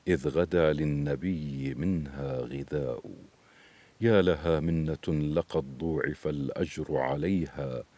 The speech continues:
من جنسها والجزاء. وإذا سخر الإله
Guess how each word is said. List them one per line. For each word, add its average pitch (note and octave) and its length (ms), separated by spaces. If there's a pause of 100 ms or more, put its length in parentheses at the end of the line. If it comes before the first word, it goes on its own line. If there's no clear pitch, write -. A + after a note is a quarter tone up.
(420)
من G2+ 200
جنسها D#2 880
والجزاء. D2 1300 (680)
وإذا D2 580
سخر - 600
الإله C#2+ 720